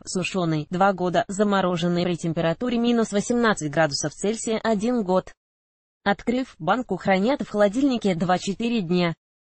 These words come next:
Сушеную зелень хранят в крафт-пакетах, стеклянных банках или глиняных емкостях для специй в сухом, прохладном и темном месте. Заключение сушителей: замораживать базилика, солить, консервировать с уксусом или маслом на зиму — выбор каждой хозяйки.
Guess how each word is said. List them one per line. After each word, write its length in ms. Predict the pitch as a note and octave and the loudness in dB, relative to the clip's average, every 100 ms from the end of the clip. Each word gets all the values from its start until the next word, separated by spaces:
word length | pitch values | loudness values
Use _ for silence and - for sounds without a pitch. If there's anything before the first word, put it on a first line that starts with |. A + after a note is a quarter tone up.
| _ | _
Сушеную 520 | - G#3+ - G#3+ A#3+ | -4 -2 0 0 0
зелень 400 | F#3 A3+ A3 G3+ | 2 4 4 4
хранят 480 | G3 G3 F#3+ G3+ F3+ | 2 0 2 0 -2
в 100 | - | -6
крафт-пакетах, 920 | - B3+ C#4+ - G#3+ - F3+ D3+ D3+ - | -2 -2 -2 0 0 2 -2 -2 -6 -12
стеклянных 720 | - A3 - G3+ F3+ F3 D3+ | -6 -4 2 2 2 0 0
банках 440 | A3 D4 B3 F#3+ | 0 2 0 -2
или 120 | F#3+ F#3+ | 0 0
глиняных 560 | F3 A3 B3 A#3 G#3+ | 0 0 0 -2 -4
емкостях 640 | E3+ G#3 C4+ C4 A3+ A3+ F#3 | -4 -4 -4 -4 -4 -4 -2
для 200 | D#3+ E3 | -2 -4
специй 420 | - C4+ D4 G3 | -2 -4 -2 -4
в 60 | - | -4
сухом, 420 | A3+ - A3+ B3+ | -8 -4 -6 -4
прохладном 720 | - G3 G3+ A3 A3 G#3 G#3 | 0 0 2 0 2 0 0
и 60 | G3 | 0
темном 400 | B3 B3 G#3+ F#3+ | 0 0 0 2
месте. 440 | E3+ - - D#3+ - _ _ _ _ _ _ | 0 -2 -6 -8 -10 _ _ _ _ _ _
Заключение 760 | E3 F#3 G#3+ A3 - A3 G3+ F3 | -6 -2 2 2 2 2 2 0
сушителей: 580 | - E3 D4 A#3 E3+ D#3+ | -4 -4 -4 -2 -2 0
замораживать 720 | F3+ G#3 B3+ C#4+ A3+ F#3 D#3+ | 0 0 0 0 0 -4 0
базилика, 540 | F#3 E3 B3 B3 A#3+ - | 0 0 -2 -2 -4 -2
солить, 460 | G3 F3 G#3+ - | 0 2 0 -4
консервировать 800 | - G#3+ G3 G3+ A3 C#4 C4+ C4 | -2 -2 0 -4 -2 0 0 -2
с 180 | - D4 | -4 -6
уксусом 420 | C#4+ C#4+ - G3+ | -4 -6 -4 -2
или 160 | F#3 F3 | 0 2
маслом 460 | F#3 B3 G3+ F#3+ | 2 0 0 2
на 120 | F#3 | 2
зиму — 280 | F3 G3 F#3 - | 0 0 0 -2
выбор 340 | D#3+ B3 A#3+ | -4 0 -2
каждой 360 | - D4 B3 A#3+ | 0 0 0 0
хозяйки. 520 | F#3 D#3+ D3+ - D3+ | 0 0 -2 -4 -12